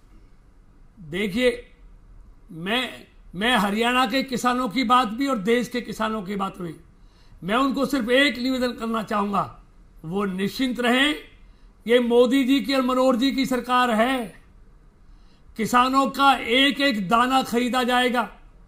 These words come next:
और दाने की उचित कीमत उनको दी जाएगी। उनको चिंता करने की समय नहीं है, सिर्फ उनको ऐसे संकट के समय सहयोग करने की जरूरत है।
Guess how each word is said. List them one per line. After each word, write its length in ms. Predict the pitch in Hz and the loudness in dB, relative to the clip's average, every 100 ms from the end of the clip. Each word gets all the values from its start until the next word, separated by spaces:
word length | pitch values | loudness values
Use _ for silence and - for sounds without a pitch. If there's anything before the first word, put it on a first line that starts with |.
| - - - - - - - - - | -20 -20 -20 -20 -20 -20 -20 -18 0
और 160 | 247 | 0
दाने 460 | 214 220 247 269 277 | 2 2 4 4 2
की 560 | 269 294 302 - - - - - - - | 2 2 0 -2 -12 -20 -20 -20 -20 -8
उचित 360 | 240 - 302 - - | -6 2 2 2 -2
कीमत 440 | 269 277 285 - | 0 4 2 2
उनको 300 | 269 269 269 | -2 0 0
दी 220 | 220 269 | 2 2
जाएगी। 520 | 269 269 269 277 254 196 - - - - - - | 4 4 2 2 -2 -6 -16 -20 -20 -20 -20 -10
उनको 300 | 233 226 240 | -6 -2 -2
चिंता 380 | 233 233 240 233 | -2 -4 -2 -2
करने 320 | 226 214 226 | -2 -4 -4
की 140 | 220 | -6
समय 260 | - 214 220 | -6 -6 -4
नहीं 220 | 214 226 | -4 -2
है, 240 | 220 190 - - - - - - | -2 -4 -10 -20 -20 -20 -20 -18
सिर्फ 300 | - 226 185 | -4 -2 -2
उनको 280 | 226 220 226 | -4 0 0
ऐसे 280 | 220 247 | 0 -2
संकट 440 | 233 226 214 233 202 | -2 -2 -4 -6 -4
के 100 | 233 | -2
समय 400 | 240 240 302 302 - - - - | -2 0 0 -2 -8 -20 -20 -20
सहयोग 600 | - - 196 208 220 214 | -12 -6 -2 0 -2 -4
करने 240 | 208 196 | -8 -6
की 140 | 190 190 | -6 -6
जरूरत 380 | 170 170 151 143 | -6 -8 -12 -12
है। 320 | 156 135 | -12 -12